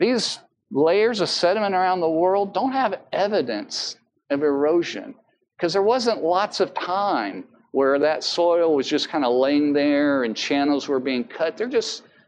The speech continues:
nice and even, something that happened very quickly and something that happened very fast. So science,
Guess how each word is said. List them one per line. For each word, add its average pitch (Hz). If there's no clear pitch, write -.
nice 143
and 202
even, 135
something 165
that 151
happened 127
very 131
quickly 127
and -
something 131
that 107
happened 107
very 104
fast. -
So 151
science, 220